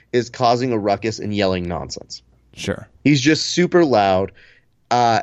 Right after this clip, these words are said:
Speaker 1: and at some point he was yelling out something to Keith, uh, like he was shouting out coaching advice. And you're like, "Shut the fuck up, Travis."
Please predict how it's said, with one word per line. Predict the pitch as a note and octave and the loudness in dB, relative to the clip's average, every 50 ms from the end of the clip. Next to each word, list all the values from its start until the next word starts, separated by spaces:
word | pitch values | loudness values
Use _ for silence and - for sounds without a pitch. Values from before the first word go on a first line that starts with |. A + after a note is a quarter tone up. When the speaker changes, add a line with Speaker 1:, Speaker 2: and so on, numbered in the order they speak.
| - - | -2 -2
Speaker 1:
and | B2 B2 A#2+ A#2 A2+ - | -4 -2 -4 -4 -6 -4
at | G2+ A2 - - | -4 -4 -4 -2
some | - D3 D3 D3 | -2 -2 -2 0
point | B2+ D3 C3+ B2+ B2 A2+ - - | 0 0 2 2 0 0 -4 -6
he | G#2+ B2 | -4 -2
was | A#2+ A#2 A2+ F#2+ G#2 | 0 0 -2 0 0
yelling | A2 A2+ A2 A2+ A2+ A2 G#2+ | 2 2 2 2 2 0 0
out | G2+ G2+ G2+ F#2+ F#2+ | 0 0 -2 -2 -4
something | - A2+ G2+ A2+ G#2 G2 | -6 -4 -4 -2 -4 -4
to | F#2 | -4
Keith, | F2 - - A2 F#2+ F2 F2+ F2+ - _ _ _ - _ _ _ _ - | -6 -2 -2 0 0 0 -2 -4 -8 _ _ _ -20 _ _ _ _ -4
uh, | - F#2 F2 E2+ - - | -2 0 0 0 0 0
like | G2+ G2 F2+ - | -2 -2 -2 -4
he | - G#2+ | -4 -4
was | F#2+ F#2+ - | -4 -4 -2
shouting | - B2 A#2 A2 A2 A2 G#2 | 0 2 2 2 2 2 0
out | G2 F#2+ F2 - | 0 0 -2 -2
coaching | - - G2+ G2 - F#2+ F2+ | -4 -4 -4 -4 -4 -4 -6
advice. | E2 D2+ D#2 D2 D2 - - | -4 -4 -4 -4 -4 -6 -6
And | - | -6
you're | G2 G2 | -4 -2
like, | F#2+ F#2 F2+ | -2 -2 -2
"Shut | - - - | 0 -2 -2
the | - | -2
fuck | - _ - F3 E3 D#3 E3 | -2 _ 0 0 2 2 2
up, | D#3+ D3+ C3 | 2 2 2
Travis." | - C3+ B2+ B2+ B2+ B2+ B2+ B2 A#2+ - - | 0 0 2 2 2 2 2 0 -2 -4 -10